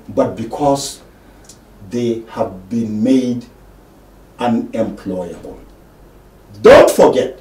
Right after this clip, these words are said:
under this segment, the most important employer of labor is and remain, and we agree we are going to make very, very key, is agriculture.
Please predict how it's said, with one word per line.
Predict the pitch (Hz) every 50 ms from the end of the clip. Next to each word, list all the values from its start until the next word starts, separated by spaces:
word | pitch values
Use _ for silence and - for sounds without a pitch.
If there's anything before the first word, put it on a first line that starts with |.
| - -
under | 226 277 277 277 302 302 285 302
this | 294 277 - -
segment, | - 269 262 285 285 277 285 302 320 - - - - - - - - - 110 107
the | - 143
most | 147 147 147 160 175 214 262 302 294 311 - - - - - -
important | 214 185 180 - - - 240 277 277 - - - 330 320 294 - - 247
employer | 208 190 196 - 208 233 262 277 277 269 269 269 269 277 - 240
of | 220 185 170
labor | 165 165 196 233 269 269 240 262 262 254 254 254 262 - - -
is | 262 277 302 294 302 - - - -
and | 226 220 214 - -
remain, | 175 180 175 180 214 247 254 262 269 269 277 277 277 277 277 247
and | 202 190 175 156
we | 165 175 -
agree | - 143 127 127 160 190 226 233 240 233 240 240 247 - - - - -
we | 135 - 170 -
are | 151 139
going | 151 185 196 202
to | 196 -
make | 156 175 185 -
very, | 135 - 175 - 175 175
very | 147 156 165 165 - 156 156
key, | - - 139 147 147 147 - - - - - - - -
is | 214 180 - -
agriculture. | - - - 269 254 233 - - - 349 - - - - - - -